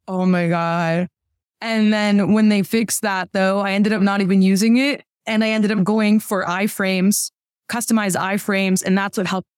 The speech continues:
Max was helping me implement, um, because I can make them, or they appeared on the site. And I was like, "Ideally, I guess you don't want people to leave the site and you really wanna close the experience.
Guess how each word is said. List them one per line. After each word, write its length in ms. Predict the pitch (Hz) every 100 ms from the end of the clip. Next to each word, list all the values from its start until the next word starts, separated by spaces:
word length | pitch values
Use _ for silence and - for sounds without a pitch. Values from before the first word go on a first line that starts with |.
| _
Max 400 | 180 190 190 -
was 100 | 185
helping 320 | 165 170 185 175
me 120 | 165
implement, 560 | 190 190 170 165 165 _ _ _ _ _ -
um, 240 | 190 180
because 240 | 285 240 208
I 80 |
can 160 | 185 214
make 200 | 208 185
them, 440 | 202 190 180 175 -
or 220 | 202 196
they 160 | 220
appeared 380 | 226 - 226 208
on 240 | 175 202 190
the 80 | 170
site. 340 | 254 254 208
And 100 | 202
I 60 | 202
was 120 | 190
like, 120 | 196
"Ideally, 540 | 202 180 226 240 220
I 100 | 202
guess 340 | 180 185 185 -
you 60 |
don't 200 | 190 196
want 160 | 190 175
people 200 | 196 185
to 60 | 185
leave 160 | 185
the 80 | 180
site 320 | - 180 180
and 100 | 180
you 80 | 175
really 200 | 180 180
wanna 220 | 180 175 - _ _ _ -
close 440 | - 185 185 175
the 100 | 185
experience. 920 | 175 - 175 170 180 185 175 - -